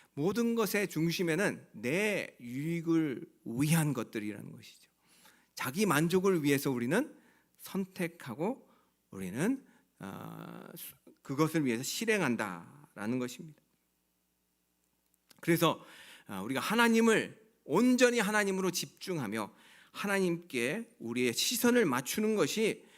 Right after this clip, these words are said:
쉽지 않은 그러한 모습임을 우리는 잘 압니다. 그러나 우리가 하나님을 온전히 예배하기 시작하면 우리는 우리의 유익을 구하지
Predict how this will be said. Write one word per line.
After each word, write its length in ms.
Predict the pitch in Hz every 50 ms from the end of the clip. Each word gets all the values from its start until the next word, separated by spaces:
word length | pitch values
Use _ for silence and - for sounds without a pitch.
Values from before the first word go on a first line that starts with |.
| - - _ _ _
쉽지 720 | - - - - - - _ _ - - - 233 208 180 - - _ _ -
않은 380 | - - 117 139 170 180 147 107 - - - _ _ _ _ _ _
그러한 420 | - - - 95 90 87 90 92
모습임을 520 | 95 98 98 95 - - 113 110 95 92 85
우리는 240 | 90 98 98 95
잘 220 | 87 - - - 92
압니다. 400 | 87 90 92 98 - - - _ _
그러나 440 | - - 113 101 101 117 120 - - - - - - - - - - _
우리가 200 | - 123 117 113
하나님을 640 | 107 139 156 151 139 127 123 131 160 214 277 277 - - _ _ _ _ _ _
온전히 680 | _ 143 160 190 214 214 208 208 208 208 214 185 131 113
예배하기 640 | 107 113 123 135 156 147 131 123 120 - 117 107
시작하면 720 | 107 - - - 113 104 - - 98 101 123 143 117 95 - _ - _ _ _ _ _ _ -
우리는 640 | 110 104 107 95 104 131 180 220 269 277 277 - - _ _ _ _ _
우리의 360 | - 101 110 120 123 123 117
유익을 460 | 110 120 123 120 113 123 117 113 113
구하지 680 | 117 - - 120 117 107 104 104 - - 110 101 95 -